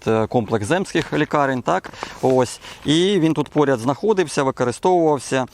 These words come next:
Але, е, коли розширювалася ця лікарня, спочатку вже нащадки, син, зокрема, е,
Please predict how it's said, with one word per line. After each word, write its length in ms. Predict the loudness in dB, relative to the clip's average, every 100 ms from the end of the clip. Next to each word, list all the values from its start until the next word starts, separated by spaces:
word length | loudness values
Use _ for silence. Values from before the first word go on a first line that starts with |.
| -14 -20 -6
Але, 560 | -2 0 2 2 2 0
е, 440 | -2 -2 0 0
коли 200 | 0 0
розширювалася 580 | 0 0 -2 2 2 0
ця 140 | -2 -2
лікарня, 540 | 0 -2 -2 -2 -2
спочатку 640 | -2 -2 -2 -2 0 0
вже 120 | 2 0
нащадки, 480 | 0 0 -2 -2
син, 260 | -2 0 2
зокрема, 440 | 0 0 0
е, 20 | 0